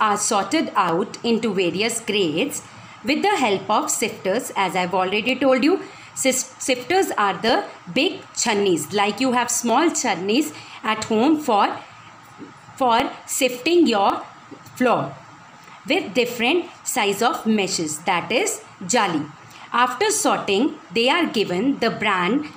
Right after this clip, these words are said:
names denoting the size of the leaves like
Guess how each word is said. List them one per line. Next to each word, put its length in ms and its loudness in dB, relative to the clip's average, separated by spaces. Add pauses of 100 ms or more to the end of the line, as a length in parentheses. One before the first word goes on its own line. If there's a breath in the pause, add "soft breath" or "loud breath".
names 600 2 (260 loud breath)
denoting 580 4
the 100 2
size 400 0
of 180 -2
the 80 0
leaves 580 -2 (200 loud breath)
like 440 0